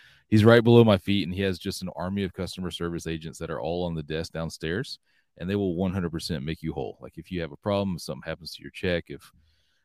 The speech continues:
uh, there's all kinds of things. Like, we do absolutely everything we can to make sure that that good customer service goes along with the product,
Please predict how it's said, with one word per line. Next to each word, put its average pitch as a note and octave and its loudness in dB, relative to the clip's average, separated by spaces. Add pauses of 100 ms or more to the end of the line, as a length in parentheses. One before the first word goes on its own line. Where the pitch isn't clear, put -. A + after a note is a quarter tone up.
(100)
uh, D2 -10
there's F2 -6
all F2+ -2
kinds F#2 -6
of F#2+ -6
things. A#2 -4
Like, D2+ -4
we F#2+ -8
do F2 -2
absolutely D#2+ -2
everything D#2+ -6
we D#2 -6
can E2 -4
to - -12
make D2+ -4
sure D#2+ -4
that D2 -6
that D#2+ -6 (520)
good F2 -4
customer E2+ -6
service F#2+ -4
goes D#2+ -4
along D2+ -4
with D2+ -10
the C2 -8
product, - -8